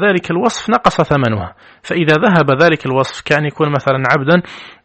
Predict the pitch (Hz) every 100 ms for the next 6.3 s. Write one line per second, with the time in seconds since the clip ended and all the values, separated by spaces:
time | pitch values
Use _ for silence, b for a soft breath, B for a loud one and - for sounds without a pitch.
0 | - 135 131 135 139 - 147 180 139 -
1 | 156 147 135 143 131 139 170 156 131 131
2 | 127 123 - 110 107 - - 165 127 147
3 | 139 - 139 127 - 147 135 165 139 160
4 | 165 127 135 127 104 - 117 98 - 135
5 | 131 135 160 - - - 131 135 131 127
6 | 160 -